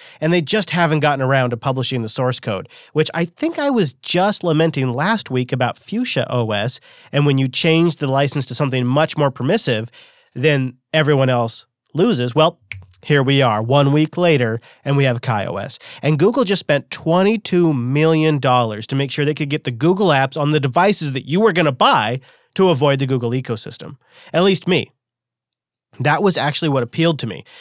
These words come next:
is you have these traditional non-smartphone Linux-powered devices that have G P S, they have L T E, they have Wi-Fi hotspot, they have basic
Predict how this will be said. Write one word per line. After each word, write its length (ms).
is 160
you 80
have 300
these 360
traditional 840
non-smartphone 1300
Linux-powered 800
devices 640
that 120
have 180
G 180
P 220
S, 380
they 80
have 400
L 180
T 320
E, 360
they 140
have 220
Wi-Fi 540
hotspot, 760
they 120
have 440
basic 800